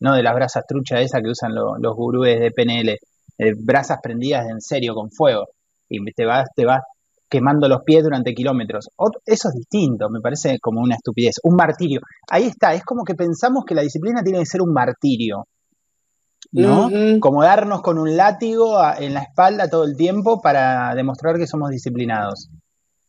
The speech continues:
Speaker 1: Eh, me
Speaker 2: Ándale,
Speaker 1: parece.
Speaker 2: ándale, como que, como, como que, como que en lugar de disfrutar la disciplina, como que más bien
Speaker 1: Hay
Speaker 2: hay
Speaker 1: que
Speaker 2: que
Speaker 1: sufrirla.
Speaker 2: sufrirla.
Speaker 1: Exacto. <laughs> Hay que sufrirla, lo dijimos juntos. Exacto. Entonces, Raymond Samson viene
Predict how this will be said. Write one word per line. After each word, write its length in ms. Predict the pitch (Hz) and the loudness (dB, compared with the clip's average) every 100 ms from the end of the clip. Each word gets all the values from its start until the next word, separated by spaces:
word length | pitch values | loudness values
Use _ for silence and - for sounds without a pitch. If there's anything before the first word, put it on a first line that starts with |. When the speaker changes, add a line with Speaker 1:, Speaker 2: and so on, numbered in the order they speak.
| _ - | _ -12
Speaker 1:
Eh, 140 | 104 | -10
me 140 | 101 151 | -2 2
Speaker 2:
Ándale, 140 | 233 | 4
Speaker 1:
parece. 180 | 233 220 | 4 2
Speaker 2:
ándale, 300 | 240 240 226 | 0 -4 -6
como 160 | 220 214 - | -10 -16 -10
que, 260 | 196 185 - | -8 -8 -8
como, 260 | 208 196 | -6 -6
como 300 | 196 202 202 | -6 -6 -6
que, 400 | - 196 190 170 - _ - - _ _ | -4 -2 0 -2 -4 _ -20 -20 _ _
como 280 | 202 208 | -2 -2
que 100 | 208 | 0
en 80 | 214 | 2
lugar 240 | 208 202 214 | 4 4 4
de 260 | 277 269 - | 2 0 -6
disfrutar 380 | - 220 220 220 | -6 -2 0 2
la 80 | |
disciplina, 480 | 247 226 220 202 233 | 2 0 -6 -4 -4
como 180 | 226 185 | -2 -2
que 80 | 180 | 0
más 200 | 175 185 | 0 2
bien 340 | 214 220 226 _ _ _ _ _ _ | 4 4 2 _ _ _ _ _ _
Speaker 1:
Hay 80 | - | 2
Speaker 2:
hay 60 | 160 | 4
Speaker 1:
que 60 | |
Speaker 2:
que 40 | - | 2
Speaker 1:
sufrirla. 340 | 151 139 160 | -2 -2 -2
Speaker 2:
sufrirla. 180 | 196 180 - | 0 -2 -2
Speaker 1:
Exacto. 720 | - 143 131 156 127 117 - 117 107 - | 0 0 2 0 2 -2 -6 -10 -10 -2
<laughs> 220 | 214 - | 0 2
Hay 160 | 170 185 | 2 2
que 100 | 185 | 2
sufrirla, 420 | 170 151 147 131 | 0 0 -2 -2
lo 120 | 127 135 | -2 -2
dijimos 340 | 135 165 160 | -2 -2 -2
juntos. 420 | - 123 107 104 - | -2 -6 -6 -10 -10
Exacto. 480 | 143 - - 104 - - _ _ _ _ _ | -12 -2 -2 -2 -8 -16 _ _ _ _ _
Entonces, 580 | 165 165 196 196 180 - - | 0 2 2 2 0 -2 -14
Raymond 380 | - 190 202 247 | 0 2 4 4
Samson 380 | 247 233 285 294 | 4 2 0 2
viene 360 | 226 226 240 | 2 2 -2